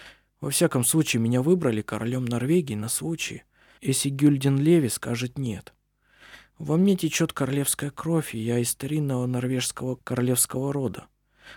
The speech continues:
После неудавшегося бунта я намеревался уехать в Швецию. Но мне не удалось уехать далеко. Я попался в сети этих фанатиков, и с тех пор им доставляет радость мучить меня. Но рано или поздно им это надоест,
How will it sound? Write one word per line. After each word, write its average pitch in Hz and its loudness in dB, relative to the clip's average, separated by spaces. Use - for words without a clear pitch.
После 151 -2
неудавшегося 156 4
бунта 160 0
я 101 0
намеревался 127 0
уехать 113 -4
в - -6
Швецию. - -6
Но 156 2
мне 175 6
не 175 8
удалось 175 6
уехать 113 -2
далеко. 110 -6
Я 123 0
попался 151 2
в - -2
сети 139 2
этих 123 -4
фанатиков, - -2
и 127 -4
с - -2
тех - 0
пор 175 4
им 135 4
доставляет 135 2
радость 139 0
мучить - -6
меня. - -18
Но 107 2
рано 139 4
или 127 0
поздно 131 2
им 123 2
это 120 -4
надоест, 120 -2